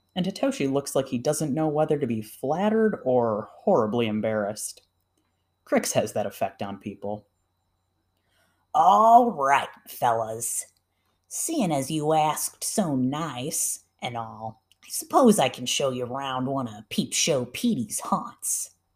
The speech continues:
Speaker 2: For old time's sake."
Speaker 1: Cricket gets to his feet and stretches, skinny limbs that stick out well past his baggy clothes he'd probably been wearing since he and Aizawa were an item.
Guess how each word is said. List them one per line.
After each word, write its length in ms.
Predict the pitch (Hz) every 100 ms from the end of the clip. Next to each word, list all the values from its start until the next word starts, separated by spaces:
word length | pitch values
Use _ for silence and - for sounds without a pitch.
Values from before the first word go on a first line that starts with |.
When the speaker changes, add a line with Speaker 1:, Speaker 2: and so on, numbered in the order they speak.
| _ _ _
Speaker 2:
For 200 | - 269
old 320 | 214 190 -
time's 360 | - 139 - -
sake." 600 | - - - - - - _ _ _ _ _ _ _ _ _ _ _ _ _ _ _ _
Speaker 1:
Cricket 340 | - 226 104 -
gets 200 | 147 -
to 120 | 139
his 160 | 120 -
feet 280 | 147 143
and 120 | 123 123
stretches, 720 | - 120 - 120 123 - - _ _ _ -
skinny 360 | - 196 196
limbs 440 | 156 151 160 165 127
that 200 | 107 -
stick 360 | - - 165
out 320 | 147 143 117 117
well 240 | 131 123
past 380 | - 139 131 -
his 120 | 117
baggy 320 | 131 123 117
clothes 480 | 110 131 120 117 117
he'd 340 | - 123 104 _
probably 720 | - - 311 240 151 139 139
been 220 | 120 117
wearing 420 | 117 127 117 107 120
since 300 | - 127 -
he 160 | 156
and 100 | 113
Aizawa 500 | 110 110 123 120 113
were 220 | 104 104
an 100 | 107
item. 440 | 110 110 107 104